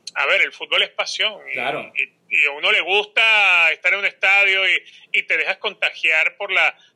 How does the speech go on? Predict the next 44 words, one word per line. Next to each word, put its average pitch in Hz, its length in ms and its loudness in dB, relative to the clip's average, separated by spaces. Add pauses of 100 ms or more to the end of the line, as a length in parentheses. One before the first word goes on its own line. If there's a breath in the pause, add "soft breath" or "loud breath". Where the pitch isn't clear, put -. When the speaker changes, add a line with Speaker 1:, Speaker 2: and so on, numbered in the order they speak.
Speaker 1:
por 175 140 -2
la 160 80 2
euforia 180 380 0
de 170 80 4
la 156 80 2
gente. 180 500 0 (500)
Eso, 196 200 0 (160)
eso 277 160 -2
hay 277 60 -2
que 233 100 -4
mantenerlo 151 400 -2
siempre. 123 400 -10 (420)
Speaker 2:
Sí, - 420 -12 (420 soft breath)
el 127 120 -12
fútbol 170 380 -2
es 180 100 -4
pasión 220 640 -4
y 175 260 0
es 185 60 -2
una 196 240 -8
pasión 180 540 -8 (600 soft breath)
que 151 100 -6
están 151 360 -4
haciendo 190 800 -6 (960)
o 175 180 -2
que 202 140 -6
se 208 140 -10
está 240 240 0
volviendo 269 420 -4
ya 247 200 -2
cada 247 240 0
vez 240 120 -4
más, 208 320 -8
más 190 220 -4
grande, 175 400 -4
ya 139 100 -8
nació 170 240 -8
hace 175 140 -10
un 180 80 -10
tiempo 190 520 -6 (120)
en 160 240 -4
los 143 180 -6
Estados 160 460 -2
Unidos 202 480 -10